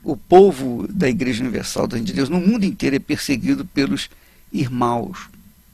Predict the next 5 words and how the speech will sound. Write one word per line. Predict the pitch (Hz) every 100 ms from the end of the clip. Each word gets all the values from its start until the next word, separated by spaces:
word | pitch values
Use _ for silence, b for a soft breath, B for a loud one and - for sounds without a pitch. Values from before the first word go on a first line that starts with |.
| - - b b b b b -
E | 240 254
isso | 294 208 - - - - - - - - - - - _ _ _ - - - - - - - _
é | 185 226
até | 190 - - 190 240 240 -
aceitável, | - - 196 170 - - 190 240 196 220 - -